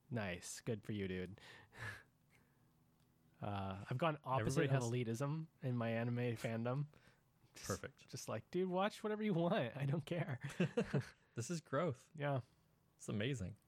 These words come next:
Speaker 2: What have you been watching?
Speaker 1: Uh, so to go along with my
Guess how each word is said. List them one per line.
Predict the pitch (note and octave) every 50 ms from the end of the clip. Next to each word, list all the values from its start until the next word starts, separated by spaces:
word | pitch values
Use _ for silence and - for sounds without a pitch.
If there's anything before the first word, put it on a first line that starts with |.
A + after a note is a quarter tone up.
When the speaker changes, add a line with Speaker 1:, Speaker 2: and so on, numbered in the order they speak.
| _ _ _ _ _ _ _ _ _
Speaker 2:
What | - C#3+ D3
have | D3+
you | D#3+ D#3+
been | C#3+ B2+ A2
watching? | G2+ F#2 F2+ - - G2 G2 - - - - - - - - _ _ _ _ -
Speaker 1:
Uh, | F3 E3+ F3 E3+ E3 E3 E3 D#3+ E3 E3 E3 E3 E3 E3 E3 E3 D3 - _ _ _ _ - - - - - - - _ _ _ _ _ _ _ _ _ -
so | - - D#3
to | C3+ C3+
go | B2 D#3+ G3
along | A3 F#3+ C#3 C#3 C#3+ C#3
with | C3+ C3 B2 - -
my | C#3 B2+ A#2+ A2+ A2+ B2 B2 B2+ D#3+